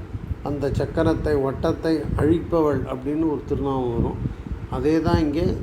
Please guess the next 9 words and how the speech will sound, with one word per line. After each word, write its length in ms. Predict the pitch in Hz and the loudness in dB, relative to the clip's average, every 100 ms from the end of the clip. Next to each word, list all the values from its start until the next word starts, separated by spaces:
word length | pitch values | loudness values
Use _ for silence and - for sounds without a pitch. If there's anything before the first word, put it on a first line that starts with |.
| - | 0
"செடியாராக்கை 1200 | 127 151 147 156 156 147 151 143 - - 151 147 | 0 2 2 2 2 2 2 0 -2 -2 0 0
அடியாரை 640 | 147 147 147 151 131 135 135 - - - - - | 2 0 0 0 -2 -2 -4 -8 -10 -6 -6 -6
சேர்தல் 920 | - - 147 185 160 139 151 160 139 | -6 2 4 4 2 2 2 2 0
தீர்க்கும் 720 | 156 147 147 147 - 156 180 170 | -2 0 0 0 -2 -2 -2 0
திருமாலை." 760 | 135 135 131 147 147 143 147 147 - - - - - - - | 0 2 2 2 2 2 0 -2 -4 -6 -6 -10 -12 -14 -12
அப்படி 280 | - 143 135 | -8 -2 2
ஆசா-, 440 | 135 131 143 160 | 2 2 2 2
அப்படிப்பட்ட 600 | 151 143 160 143 139 143 | 0 0 0 0 0 0
ஆசாமியை 440 | 143 156 156 131 | 2 2 2 2